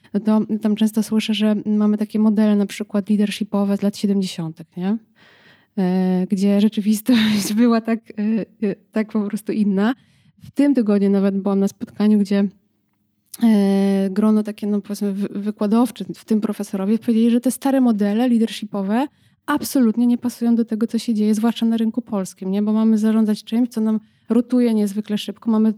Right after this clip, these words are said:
mm, w ogóle różne pokolenia, mamy lojalność pracowników zdecydowanie,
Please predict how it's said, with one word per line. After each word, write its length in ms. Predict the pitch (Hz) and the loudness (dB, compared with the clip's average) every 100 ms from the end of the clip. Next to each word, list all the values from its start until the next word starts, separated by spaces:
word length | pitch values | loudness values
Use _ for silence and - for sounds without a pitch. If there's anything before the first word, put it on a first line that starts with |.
| 226 | 0
mm, 400 | 220 220 190 202 | 2 2 0 -6
w 100 | 214 | -4
ogóle 260 | 214 220 | 0 2
różne 280 | 220 247 233 | 2 2 2
pokolenia, 440 | 220 208 208 196 226 | -2 -6 -6 -4 -2
mamy 220 | 214 220 | 0 0
lojalność 560 | 220 220 233 233 214 | 2 2 2 2 0
pracowników 540 | - 214 220 208 220 214 | -4 -6 -2 -2 -2 -2
zdecydowanie, 720 | 208 208 202 214 214 214 202 | -4 -4 -4 -2 0 0 -2